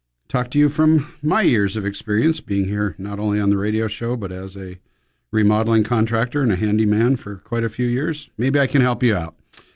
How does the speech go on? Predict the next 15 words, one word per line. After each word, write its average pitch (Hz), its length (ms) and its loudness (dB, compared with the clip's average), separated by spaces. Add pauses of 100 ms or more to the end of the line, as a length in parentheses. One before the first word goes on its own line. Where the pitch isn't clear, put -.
(200)
Uh, 123 40 -2 (240)
I 131 60 0
would 139 140 2
invite 139 380 2
you 143 60 2
to 120 60 0
call 131 340 -2
in 165 200 2
today, 104 440 0
but, 117 1200 0
uh, 110 420 0
this 117 240 -4
is 127 140 -4
a 135 140 -2
pre-recorded 160 840 0